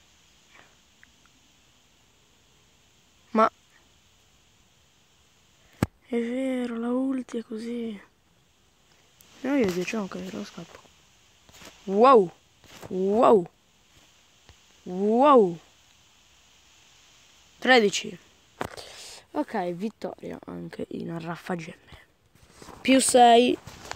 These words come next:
e ci portiamo Mortis al grado tre.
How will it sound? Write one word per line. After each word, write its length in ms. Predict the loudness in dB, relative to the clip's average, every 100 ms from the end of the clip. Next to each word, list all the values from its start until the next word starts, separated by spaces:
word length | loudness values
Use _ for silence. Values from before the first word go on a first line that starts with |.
| -8
e 100 | -2
ci 120 | -2 0
portiamo 320 | 2 4 4
Mortis 560 | 4 4 2 -2 -4 -2
al 200 | 2 2
grado 400 | 2 0 0 -4
tre. 240 | -6 -8